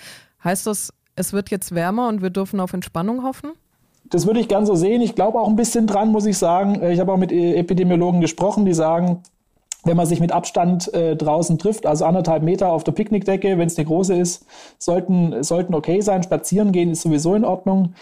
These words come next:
Speaker 2: Ähm, dass unter solchen Bedingungen Infektionen sehr, sehr unwahrscheinlich sind.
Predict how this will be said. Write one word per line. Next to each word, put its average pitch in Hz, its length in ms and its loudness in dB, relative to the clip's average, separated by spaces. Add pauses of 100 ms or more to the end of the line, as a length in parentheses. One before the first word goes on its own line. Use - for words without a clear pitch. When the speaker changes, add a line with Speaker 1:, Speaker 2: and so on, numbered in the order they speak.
(280)
Speaker 2:
Ähm, 170 540 2
dass 160 180 0
unter 170 160 2
solchen 185 280 2
Bedingungen 180 420 2
Infektionen 170 640 0
sehr, 160 160 2
sehr 170 160 0
unwahrscheinlich 214 640 0
sind. 214 400 0